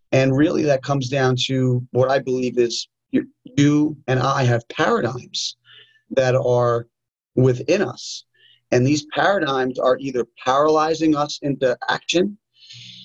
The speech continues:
or inaction, or they're inspiring us. And I'm talking, like, you know, I have generational paradigms from, you know, my parents and grandparents.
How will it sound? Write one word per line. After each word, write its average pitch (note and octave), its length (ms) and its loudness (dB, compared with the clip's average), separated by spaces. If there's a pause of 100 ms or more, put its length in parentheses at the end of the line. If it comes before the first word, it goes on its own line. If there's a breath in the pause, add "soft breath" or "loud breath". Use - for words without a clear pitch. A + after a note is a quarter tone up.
(180 loud breath)
or C3 180 4
inaction, D3 680 0 (200)
or C#3 200 4
they're C#3+ 160 -2
inspiring C#3 800 -2
us. - 360 -14 (460)
And A3 140 0
I'm A3 80 -2
talking, F3+ 360 2
like, D3+ 140 -4 (100)
you E3 80 0
know, E3 240 2
I A3+ 40 2
have E3+ 140 0
generational D3 840 0
paradigms C#3+ 720 0
from, A#2+ 360 -2 (440 soft breath)
you C3+ 60 4
know, A#2+ 100 4
my A#2 160 0 (160)
parents D3+ 360 2
and B2 120 -4
grandparents. C3 1000 -2